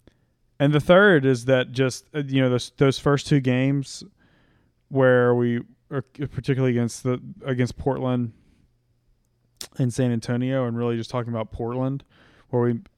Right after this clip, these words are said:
I think looking back, maybe had more swagger than we've had in any of the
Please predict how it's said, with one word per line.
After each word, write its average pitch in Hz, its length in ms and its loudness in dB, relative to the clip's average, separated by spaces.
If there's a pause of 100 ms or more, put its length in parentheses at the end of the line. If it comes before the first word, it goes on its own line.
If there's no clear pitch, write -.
I 131 100 -2
think 123 260 -4
looking 120 300 0
back, 117 260 -2
maybe 120 280 -2
had 117 200 -2
more 117 220 0
swagger 117 540 -2
than 113 160 -2
we've 110 160 -4
had 120 460 -4
in 123 140 -6
any 120 280 -4
of 117 140 -4
the 117 180 -6